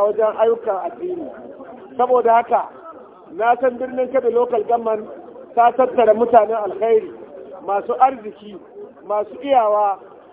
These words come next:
masu zuciya. Don haka ba za a rasa wanda zai iya sai wannan mota ya kawo ta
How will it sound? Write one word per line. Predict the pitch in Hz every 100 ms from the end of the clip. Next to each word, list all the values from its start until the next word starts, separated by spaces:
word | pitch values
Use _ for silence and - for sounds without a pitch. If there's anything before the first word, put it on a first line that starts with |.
| 180
masu | 202 202 233
zuciya. | 254 285 - 220 220 202 139 131 - - - - 226
Don | 240
haka | 262 233
ba | 208 202
za | 262 226
a | 220
rasa | 240 214 196 120 143 135 -
wanda | 170 254 247
zai | 226 240 226
iya | 226 -
sai | 233
wannan | 233 208 220 233
mota | 247 254 233
ya | 208
kawo | - 226 233 247
ta | 226 202